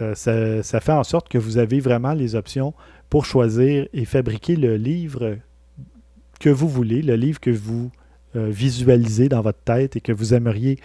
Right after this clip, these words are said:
soit posséder pour vous ou offrir, ou offrir à quelqu'un. Euh, je m'emballe, j'accroche mon micro. <laughs> Mais c'est ça, Blurb, euh, moi, j'en ai, j'en avais fait imprimer deux, je vais dire à l'époque, parce que ça fait quand même, euh, six ou sept ans,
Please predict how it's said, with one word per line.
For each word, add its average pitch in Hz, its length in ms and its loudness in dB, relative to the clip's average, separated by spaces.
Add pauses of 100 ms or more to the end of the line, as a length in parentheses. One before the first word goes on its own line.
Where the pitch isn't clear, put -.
(180)
soit 180 280 4
posséder 151 520 2
pour 127 200 -2
vous 113 240 -6 (320)
ou - 200 2
offrir, 147 440 4 (300)
ou 208 120 4
offrir 196 320 2
à 135 60 4
quelqu'un. 123 420 0 (560)
Euh, 110 260 0
je 107 120 -4
m'emballe, 131 480 2
j'accroche 120 400 -4
mon 151 100 0
micro. 139 360 4 (460)
<laughs> - 1000 -2
Mais 135 240 2
c'est 160 120 0
ça, 240 220 -2
Blurb, 175 400 4
euh, 123 180 8
moi, 165 160 4
j'en 147 180 2
ai, 127 260 0
j'en 123 140 0
avais 123 140 2
fait 196 140 0
imprimer 139 360 2
deux, 147 260 4 (320)
je 101 80 -6
vais 117 100 6
dire 139 260 2
à 135 160 2
l'époque, 123 420 2
parce - 160 -6
que 127 80 0
ça 117 140 0
fait 123 120 -4
quand 117 160 -4
même, 139 280 -2
euh, 107 200 -2
six - 320 -8
ou 131 40 -10
sept - 280 -4
ans, 185 120 -4